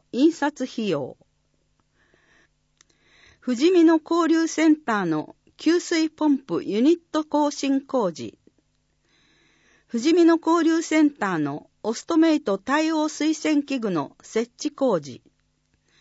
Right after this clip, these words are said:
ふじみの交流センターの施設監視カメラの設置費用。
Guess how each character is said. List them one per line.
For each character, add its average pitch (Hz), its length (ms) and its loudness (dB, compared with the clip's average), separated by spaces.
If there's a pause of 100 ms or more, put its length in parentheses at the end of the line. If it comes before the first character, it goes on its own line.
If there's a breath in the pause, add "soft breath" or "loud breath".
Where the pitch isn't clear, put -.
(760 soft breath)
ふ 240 120 -2
じ 302 140 2
み 349 120 4
の 339 180 4
交 339 200 0
流 339 200 -2
セ 330 200 -2
ン 302 80 4
タ 202 240 -6
ー 170 40 -4
の 151 300 -6
施 320 280 -4
設 - 180 -20
監 320 240 0
視 - 160 -8
カ 311 100 -2
メ 294 140 2
ラ 208 120 -2
の 165 120 -4
設 226 400 -4
置 285 80 -6
費 240 160 -6
用。 143 320 -6